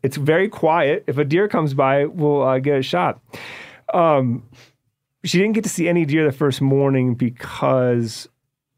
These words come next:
when I'd see them, I'd be like, "Ina, Ina, deer." She'd be like, <laughs> you know, she'd, there, there'd be barely any movement. I'm like, "No, no, no, deer coming," you know? And by the time she'd actually wake up, you know, open her eyes, you know, they'd be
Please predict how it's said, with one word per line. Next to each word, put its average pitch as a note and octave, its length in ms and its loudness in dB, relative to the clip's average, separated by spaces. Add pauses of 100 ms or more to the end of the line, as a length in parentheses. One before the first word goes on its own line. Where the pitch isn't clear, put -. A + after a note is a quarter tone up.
(300)
when C#3 160 2
I'd A#2+ 160 0
see E3+ 380 0
them, A#2 460 2
I'd - 120 -14
be - 60 -14
like, - 140 -12
"Ina, - 400 -10 (220)
Ina, - 160 -8 (120)
deer." C#3 340 -2 (160)
She'd - 140 -6
be A2+ 60 0
like, G2+ 200 0 (120)
<laughs> - 100 -16 (800)
you A#2+ 360 0
know, A2+ 100 4
she'd, B2 280 -4 (220)
there, E3+ 420 -6
there'd F#3+ 200 2
be G3+ 100 2
barely F3+ 380 2
any D3+ 160 0
movement. D3 520 2
I'm - 60 -14
like, - 100 -14
"No, F3+ 120 -4
no, F#3+ 120 -4
no, F3+ 200 -6
deer F#3 320 -2 (400)
coming," F3+ 500 0
you B2 100 2
know? A#2+ 220 2
And B2+ 180 0
by C3+ 140 2
the C3 60 2
time C3 220 0
she'd B2 140 -2
actually A#2+ 280 0
wake A2 180 2
up, A2 160 -2 (140)
you C3+ 100 0
know, G#2+ 180 2
open A#2 260 -2
her G#2 120 0
eyes, G#2 400 -2
you A2 80 -4
know, G#2 80 -2
they'd G2+ 200 -2
be G2 180 -2